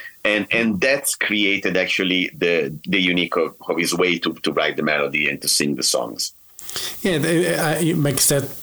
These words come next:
Speaker 2: makes perfect sense now then, because, you know,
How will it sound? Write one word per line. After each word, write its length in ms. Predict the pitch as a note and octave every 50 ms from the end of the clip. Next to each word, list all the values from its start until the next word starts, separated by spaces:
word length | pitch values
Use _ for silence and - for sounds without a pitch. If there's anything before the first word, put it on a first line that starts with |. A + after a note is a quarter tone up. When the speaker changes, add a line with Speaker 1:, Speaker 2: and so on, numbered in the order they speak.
| - -
Speaker 2:
makes 320 | - D3+ C3+ C3+ B2 - -
perfect 400 | - C#3+ B2 - - B2+ A#2+ -
sense 380 | - - C3+ C#3 D3 C#3+ - -
now 240 | C3+ B2 A#2 A2+
then, 280 | G#2+ A2+ A#2 A2+ A2 A2
because, 840 | A2+ B2 A2+ - B2+ B2 A#2+ A2+ - - - - - - - - - -
you 80 | D#3 D3
know, 200 | D3 C#3+ C#3+